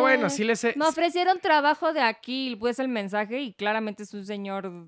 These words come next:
Speaker 1: sugar daddy o algo así, que es como, "Renata, eres ingeniera, cabrón, te acabas de graduar, no
Speaker 2: Acá,
Speaker 1: mames,
Speaker 2: ¿no?
Speaker 1: por
Speaker 2: De,
Speaker 1: favor,
Speaker 2: "Te
Speaker 1: échale".
Speaker 2: ofrezco trabajo". Y tu hermana, "Ay, sí, aquí te mando mi re-". ¿Qué traes puesto?
Speaker 1: Qué asco, Humberto. Te odio a veces.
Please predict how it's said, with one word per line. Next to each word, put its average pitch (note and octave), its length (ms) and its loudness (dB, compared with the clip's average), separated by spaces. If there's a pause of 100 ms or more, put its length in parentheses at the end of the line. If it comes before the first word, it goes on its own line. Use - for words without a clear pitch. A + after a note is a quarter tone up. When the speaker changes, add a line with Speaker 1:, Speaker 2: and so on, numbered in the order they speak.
Speaker 1:
sugar F#3+ 400 -6
daddy F#3 260 -6
o E3+ 140 -8
algo F#3 160 -8
así, F#3 220 -12
que G3+ 80 -10
es F#3+ 60 -14
como, G#3 240 -10
"Renata, B3 360 -8 (160)
eres C4+ 220 -8
ingeniera, A#3 500 -6
cabrón, G3+ 300 -6
te G#3+ 80 -6
acabas C4+ 260 -4
de A3+ 60 -4
graduar, G#3 360 -2
no B3+ 60 -4 (100)
Speaker 2:
Acá, E3 200 6
Speaker 1:
mames, E3 40 2
Speaker 2:
¿no? E3+ 100 6
Speaker 1:
por F#3+ 100 6 (160)
Speaker 2:
De, C3+ 60 -4
Speaker 1:
favor, C4 240 -6 (360)
Speaker 2:
"Te - 60 -8
Speaker 1:
échale". D3 160 0
Speaker 2:
ofrezco C#3+ 320 0
trabajo". - 480 -8 (680)
Y F#3 100 -4
tu E3+ 80 -2
hermana, A3 320 0 (220)
"Ay, G4+ 400 8
sí, F4 180 2
aquí D#4+ 240 2
te D#4+ 160 6
mando D4+ 240 6
mi D4 160 4
re-". A3 260 4 (720)
¿Qué - 100 -10
traes - 240 -6
puesto? - 260 -10 (580)
Speaker 1:
Qué C4+ 80 2
asco, C#4 420 -2
Humberto. E3 680 -8 (280)
Te A3 120 0
odio A#3+ 260 -2
a A3+ 60 -4
veces. G3 400 -6